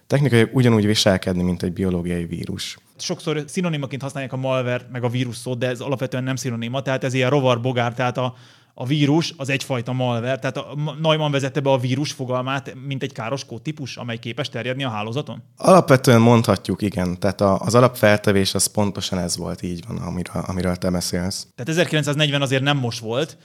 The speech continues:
Speaker 2: tehát akkor a, azért a, a, a programozás, ö, gép-, gépesítés azért már egy magas szinten eljutott a gyárakban, de még, de még, ö, azért informatikáról még csak, ö,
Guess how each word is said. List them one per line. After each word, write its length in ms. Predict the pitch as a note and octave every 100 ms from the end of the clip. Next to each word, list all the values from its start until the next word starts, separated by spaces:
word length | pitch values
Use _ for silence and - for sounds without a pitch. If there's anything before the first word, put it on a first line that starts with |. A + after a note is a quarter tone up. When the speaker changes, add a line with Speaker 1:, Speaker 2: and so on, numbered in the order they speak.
| _ _
Speaker 2:
tehát 160 | B2
akkor 220 | C3 C3+ C#3
a, 280 | C3+ C3+ -
azért 260 | C3+ C3+
a, 260 | C3 C3 -
a, 500 | B2+ C3 D#2+ C#2+ A#2
a 60 |
programozás, 960 | B2+ D#3 C#3+ C#3+ C#3 C3 B2+ B2+ - -
ö, 40 | A#2 B2+ B2+ A#2 C#3
gép-, 380 | D3 D3+ C#3 C#3
gépesítés 840 | C#3 D3+ D3+ - C#3+ A#2+ C#3+ C3+ - -
azért 260 | - C#3 C#3+
már 140 | C#3
egy 80 | C3+
magas 260 | D#3 D#3+ C#3+
szinten 340 | C#3+ C3 C3+
eljutott 380 | C3 C3 C#3 B2+
a 40 |
gyárakban, 580 | B2 B2 B2+ C#3 C#3+ D#3+
de 80 | C#3+
még, 320 | C#3 C3+ C3 C3+
de 100 | C#3+
még, 300 | C#3 C3+ B2+
ö, 420 | C3+ C3 C3 C3
azért 220 | C3+ C3+
informatikáról 760 | D3 D#3 D3+ C3+ C#3 C3+ C3 B2+
még 140 | C3
csak, 220 | B2 B2
ö, 240 | C3 B2+